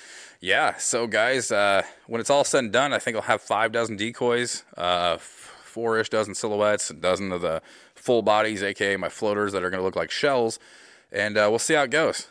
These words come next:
So more on that to come, guys, in the future. Um, pretty excited about that, guys, and I'm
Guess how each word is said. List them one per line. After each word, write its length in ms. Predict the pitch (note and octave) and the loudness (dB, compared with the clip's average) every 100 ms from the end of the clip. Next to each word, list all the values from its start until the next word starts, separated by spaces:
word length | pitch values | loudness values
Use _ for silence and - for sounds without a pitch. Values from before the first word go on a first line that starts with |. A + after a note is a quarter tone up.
| - | -8
So 180 | - B2 | 0 2
more 220 | C3 C#3+ | 4 4
on 60 | |
that 120 | C#3 C3+ | 2 0
to 60 | |
come, 180 | - C#3 | 0 0
guys, 260 | B2+ B2+ A#2 | 2 0 0
in 120 | B2 | 0
the 80 | A#2+ | -2
future. 640 | - - D3 E3+ G#2 D2+ - - | -4 -4 -2 -2 -4 -4 -10 -6
Um, 500 | G2 F#2+ F#2+ F2+ E2+ _ | 0 2 2 -2 -14 _
pretty 140 | - D#3 | -4 -2
excited 280 | C3 C#3+ C3 | 2 2 2
about 200 | B2 A#2 | 0 2
that, 160 | B2 | 0
guys, 420 | A2 A2+ A2+ - - - - - - | 2 2 2 0 -8 -18 -20 -20 -10
and 180 | F#2 | -8
I'm 200 | C#2 - | -8 -10